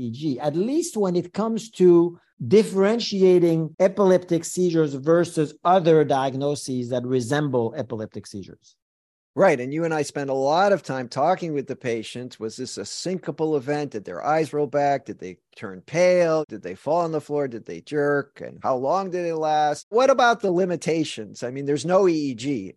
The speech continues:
Speaker 1: The gold standard is the combination of both the video and the E E G. We look at the semiology and the E E G at the same time. So that's the gold standard, and we are not at all questioning that. The cell phone video use should be viewed, I feel strongly, as an extension of the history.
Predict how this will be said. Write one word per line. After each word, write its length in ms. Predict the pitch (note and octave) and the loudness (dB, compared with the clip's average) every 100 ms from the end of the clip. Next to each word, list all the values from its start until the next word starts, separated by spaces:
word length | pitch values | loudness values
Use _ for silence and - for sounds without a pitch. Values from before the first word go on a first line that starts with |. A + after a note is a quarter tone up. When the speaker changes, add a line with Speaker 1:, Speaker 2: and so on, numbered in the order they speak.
| _ | _
Speaker 1:
The 100 | C#3 | -6
gold 220 | C#3 G3 G3 | 0 0 0
standard 320 | F#3+ D#3+ C3 | -2 0 0
is 160 | A#2+ | -2
the 140 | - C3+ | -4 -4
combination 880 | - G#3 G3+ E3 D#3 F3 F3+ C#3+ A#2+ | 0 2 4 4 4 4 2 0 -2
of 240 | G#2+ A2 | -2 0
both 320 | C#3 D#3+ D#3+ | 4 4 2
the 140 | B2 B2+ | 0 2
video 400 | D3+ D3+ C3+ C#3 | 2 2 2 2
and 180 | C#3+ C#3+ | 0 0
the 100 | D3 | 0
E 260 | C#3 C#3 | 2 2
E 40 | A#2+ | 0
G. 400 | A2+ C#3 C3+ B2+ | 0 2 2 2
We 120 | A#2+ | 0
look 180 | C3+ A#2 | -2 -6
at 80 | |
the 60 | A2 | -6
semiology 840 | - G#2+ A2+ D#3 E3 C#3 C#3 C#3 | -6 -6 -2 0 0 -2 -2 -4
and 100 | A#2 | -2
the 60 | A2 | -4
E 140 | A2+ | -4
E 20 | G#2+ | -4
G 180 | C#3 | -2
at 80 | D3 | -4
the 60 | C3 | -4
same 220 | - A#2+ | -8 -6
time. 160 | B2 A2 | -6 -8
So 120 | D#3+ | -4
that's 240 | B3 C#4+ | -4 -2
the 120 | A3+ | 0
gold 200 | F3 F3+ | 2 2
standard, 400 | - G3 G3+ G3 | 0 -2 0 0
and 140 | E3+ C3+ | 0 0
we 140 | F3 | 0
are 100 | C#3 | 0
not 320 | A#2+ D3 F3 | -2 -4 -2
at 100 | B2 | 0
all 160 | C#3+ C3+ | 0 -2
questioning 440 | B2+ C#3+ B2+ A2+ | -2 -4 -4 -4
that. 180 | B2+ C#3 | -4 -6
The 220 | F#2+ A#2+ B2 | -8 -10 -10
cell 280 | - - C#4+ | -10 -4 -2
phone 220 | C#4+ G#3+ | 0 2
video 320 | G3 G#3 F#3 | 2 4 4
use 280 | D#3+ D3+ D3 | 4 2 0
should 280 | - E3 D3+ | -4 -4 -2
be 140 | D3+ | -2
viewed, 360 | C3+ D#3 E3 E3 - | 0 2 2 0 -6
I 120 | C#3+ B2 | -6 -4
feel 200 | D3 C3+ | -2 -4
strongly, 640 | - D#3 D#3 C3 A2+ A2+ - _ | -2 -4 -2 -4 -4 -6 -12 _
as 240 | C#3+ C3+ B2 | -4 -4 -2
an 140 | C3 | -2
extension 1000 | B2 - - - D3 C#3+ - E3 E3 E3 - | -4 -6 -10 -2 -2 -2 -4 -6 -6 -8 -6
of 200 | B2 G#2+ | -6 -4
the 100 | A2 | -6
history. 560 | F#2 A2 - - C#2 | -6 -10 -10 -16 -18